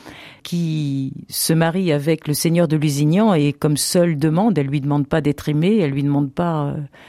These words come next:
elle ne lui demande pas d'être aimée et d'être heureuse. Elle lui dit simplement, euh,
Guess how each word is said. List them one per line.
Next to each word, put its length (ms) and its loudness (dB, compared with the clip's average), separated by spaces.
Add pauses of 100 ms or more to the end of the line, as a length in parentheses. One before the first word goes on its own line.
(120)
elle 220 2
ne 80 2
lui 160 0
demande 360 0
pas 160 -2
d'être 260 -6
aimée 220 0
et 40 -2
d'être 280 -4
heureuse. 380 -2 (580)
Elle 120 0
lui 100 0
dit 120 -2
simplement, 720 -2
euh, 240 -6